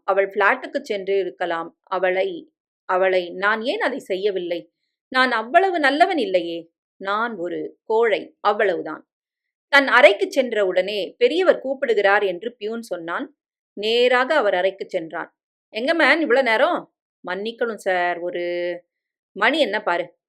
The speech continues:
லஞ்சுக்கு போயிட்டு வர ரெண்டு மணி நேரமா? உனக்கெல்லாம் சம்பளம் கொடுக்கறதே வேஸ்ட்." "மன்னிக்கணும் சார், நாளைக்கு டெண்டர் போகணும்.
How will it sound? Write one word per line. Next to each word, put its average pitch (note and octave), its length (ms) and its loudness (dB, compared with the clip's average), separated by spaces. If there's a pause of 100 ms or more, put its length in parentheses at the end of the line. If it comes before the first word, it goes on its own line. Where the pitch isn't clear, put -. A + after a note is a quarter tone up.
(140)
லஞ்சுக்கு C4+ 500 -2
போயிட்டு A3+ 240 0
வர G#3+ 160 4
ரெண்டு A3+ 340 0
மணி F#3+ 240 -4
நேரமா? G#3 280 -2 (420)
உனக்கெல்லாம் F#3 300 0
சம்பளம் C4 500 0
கொடுக்கறதே G#3 560 2
வேஸ்ட்." G3 380 -2 (640)
"மன்னிக்கணும் G3 420 -6
சார், E3 360 -8 (340)
நாளைக்கு B3 540 2
டெண்டர் C#4+ 380 0
போகணும். G3+ 360 -2